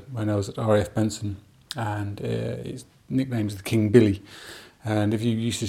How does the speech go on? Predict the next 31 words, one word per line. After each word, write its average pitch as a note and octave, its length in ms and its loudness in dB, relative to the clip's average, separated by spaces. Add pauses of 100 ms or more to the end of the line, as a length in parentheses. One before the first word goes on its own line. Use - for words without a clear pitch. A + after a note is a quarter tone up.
yell A#2 140 6
up - 100 0
in G#2 80 2
a G#2 60 4
bar, G#2 260 6
"We're G#2+ 180 0
all, A2 140 8
we're A#2 180 2
all A2+ 140 6
going G#2+ 160 2
to G2 80 -4
the G#2+ 80 0
King G#2 220 2
Billy," G#2 280 2
everyone G#2 360 2
would G2+ 100 0
pile G#2+ 300 2
into G2 340 0
a A2 80 -2
minibus G2 560 0
and G2+ 140 -6
head G#2 300 -4 (120)
to - 140 -2
the G2+ 60 -4
King G#2 240 0
Billy. G2+ 300 0 (1200)
because A#2+ 320 4
it C3 60 0
was A2 120 0
famous A2 380 4
for G#2+ 420 2